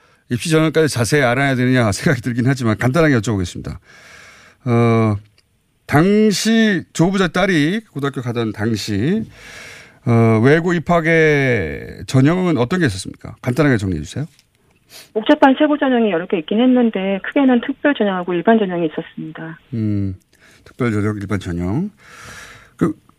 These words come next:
Speaker 1: 어, 먼저 궁금한 게 그 조국 후보자의 딸이 그러면 입시학원을 매일 다니고 그랬어요? 그게 어떻게 해서
Speaker 2: 그렇진
Speaker 1: 이 관계가
Speaker 2: 않았습니다.
Speaker 1: 맺어진 거죠?
Speaker 2: 어, 그 후보자가 저희 학원에 왔던 자세한 경로는 제가 알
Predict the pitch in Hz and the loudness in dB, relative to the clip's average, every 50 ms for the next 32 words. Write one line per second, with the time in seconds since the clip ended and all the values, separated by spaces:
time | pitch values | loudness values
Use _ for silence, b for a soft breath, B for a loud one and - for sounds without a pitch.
0 | - - - - 147 156 151 143 131 139 151 170 180 240 196 196 208 214 220 214 | -20 -6 0 4 6 6 8 8 6 6 4 2 2 0 0 0 2 2 4 4
1 | 214 196 214 208 165 - _ _ _ _ _ _ _ _ - - 175 185 185 185 | 4 4 4 2 0 -2 _ _ _ _ _ _ _ _ -10 -4 -2 0 0 2
2 | 180 175 170 160 147 131 - 160 175 202 247 247 226 247 233 214 226 214 208 202 | 2 2 2 0 0 -2 -2 -2 0 2 2 4 4 4 4 4 4 4 4 2
3 | - 214 220 214 220 185 185 196 196 220 220 202 175 127 - - _ b b b | 2 2 2 2 2 2 2 2 2 2 2 2 0 -2 -4 -8 _ b b b
4 | b b b b b b b b 165 180 - - 240 240 226 208 208 214 208 208 | b b b b b b b b -4 -2 -2 2 2 2 4 4 4 4 4 4
5 | 202 202 196 196 190 202 208 202 202 196 180 156 135 139 151 175 196 190 147 147 | 4 2 2 0 0 0 0 2 2 2 2 2 2 2 2 2 2 0 0 -2
6 | 143 147 175 185 185 180 170 165 156 139 123 110 95 90 90 - - - 156 147 | -2 0 0 0 0 0 0 0 0 0 -2 -4 -8 -10 -12 -12 -6 -4 -2 -2
7 | 135 113 - - 127 127 - - 123 170 226 - _ _ _ _ _ _ _ _ | -2 -2 -2 -4 -4 -4 -2 -4 -4 -4 -4 -8 _ _ _ _ _ _ _ _
8 | _ _ _ - 147 170 175 151 - - 151 160 151 - - 233 226 214 233 233 | _ _ _ -6 -4 -2 -2 -2 -2 -2 0 0 0 2 2 4 4 4 4 4
9 | 196 185 165 160 156 180 - 147 143 139 - - 123 139 147 151 135 127 117 104 | 2 2 2 2 2 2 2 2 0 0 0 2 2 2 2 0 0 0 -2 -2
10 | 107 160 233 - _ _ _ _ _ _ _ _ _ _ _ _ _ _ _ _ | -2 -4 -6 -8 _ _ _ _ _ _ _ _ _ _ _ _ _ _ _ _
11 | _ _ _ _ _ _ _ - 196 190 190 185 185 - - - - 190 190 - | _ _ _ _ _ _ _ -14 -12 -12 -8 -6 -6 -6 -6 -4 -2 -2 0 2
12 | 294 285 339 349 359 330 330 320 269 262 254 240 233 - 202 202 214 233 302 302 | 2 4 4 6 6 6 6 6 4 2 2 0 0 0 0 2 2 0 0 0
13 | 311 302 302 247 160 - - - 196 196 196 185 170 - - 175 - 226 226 220 | 0 2 2 2 0 -2 -2 -6 -4 -4 -2 -4 -4 -6 -6 0 2 2 2 2
14 | 185 175 185 180 - - 165 - 190 151 131 | 2 -2 -2 -4 -6 -6 -4 -2 -2 -2 -2